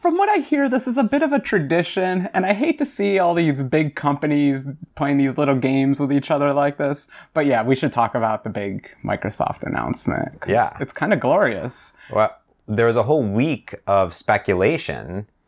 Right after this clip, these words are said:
Speaker 1: Was there?
Speaker 2: There, yeah, there was rumor, rumor mill going.
Speaker 1: I can't pay attention to the rumor mill. It's too much.
Speaker 2: Yeah, well, there was some rumor mill, and, and everyone goes, "Well, you know, that there's, there's speculation that Microsoft is gonna acquire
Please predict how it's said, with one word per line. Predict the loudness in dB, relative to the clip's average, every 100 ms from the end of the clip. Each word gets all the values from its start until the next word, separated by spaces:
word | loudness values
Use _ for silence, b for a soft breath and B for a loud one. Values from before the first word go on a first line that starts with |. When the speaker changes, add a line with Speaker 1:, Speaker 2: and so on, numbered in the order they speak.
| -2
Speaker 1:
Was | 0 2
there? | 2 2 -2 -4
Speaker 2:
There, | -2 -2 0
yeah, | 0 2
there | 2
was | 2 0
rumor, | 0 0 2 2 0 0 -2 -2
rumor | 0 2 2
mill | 2 0
going. | 2 0 2 0 0
Speaker 1:
I | 0
can't | -2 -6 -8 -6
pay | -6 -8
attention | -6 -10 -6 -2
to | -2
the |
rumor | 0 0 2 2
mill. | 2 2 4
It's | 2 -2
too | -6 -2
much. | 0 0 -6 -8 -14 -8 -2
Speaker 2:
Yeah, | 2 2 2
well, | 0 0
there | 2 2
was | 0 0
some | 0
rumor | 2 2 0
mill, | 0 0 0
and, | -4 -8 -10 -6
and | -2 0
everyone | 2 0 0 -2
goes, | -2 -4 -4
"Well, | -6
you | -4
know, | -4 -4 -6 -8 b b _ -8
that | -2
there's, | -2 -2 -8
there's | -10 -10 -6
speculation | -2 0 0 0 0 -4 -4 -2
that | -2 -4
Microsoft | -4 -4 -2 -4 -4
is | -6
gonna | -6 -6
acquire | -2 -2 0 -2 -6